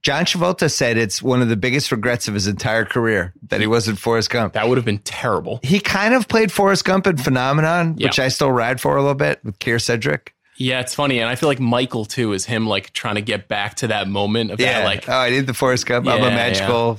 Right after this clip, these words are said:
Speaker 2: yeah.
Speaker 1: I have a magical powers."
Speaker 2: Exactly.
Speaker 1: Turned down the role of Bubba. David Alan Grier.
Speaker 2: Big mistake.
Speaker 1: Dave Chappelle.
Speaker 2: What?
Speaker 1: Yeah, Dave Chappelle.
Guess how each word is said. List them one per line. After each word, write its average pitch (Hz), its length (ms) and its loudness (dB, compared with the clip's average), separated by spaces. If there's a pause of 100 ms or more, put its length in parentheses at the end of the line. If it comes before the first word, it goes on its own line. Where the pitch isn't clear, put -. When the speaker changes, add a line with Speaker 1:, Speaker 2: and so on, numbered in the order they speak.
(120)
Speaker 2:
yeah. - 80 -2
Speaker 1:
I - 20 0
have 113 140 -2
a 113 60 2
magical 110 400 -2
powers." 107 360 -2
Speaker 2:
Exactly. 104 520 -6 (960)
Speaker 1:
Turned 190 280 4
down 220 240 4
the 196 80 4
role 190 280 4
of 170 120 2
Bubba. 135 500 2 (1200)
David 135 300 0
Alan 175 300 2
Grier. 147 440 0 (680)
Speaker 2:
Big 95 140 -6
mistake. 92 440 -8 (680)
Speaker 1:
Dave 143 260 0
Chappelle. 139 640 0 (720)
Speaker 2:
What? 117 480 -8 (300)
Speaker 1:
Yeah, 151 340 2 (240)
Dave 156 220 2
Chappelle. 160 640 0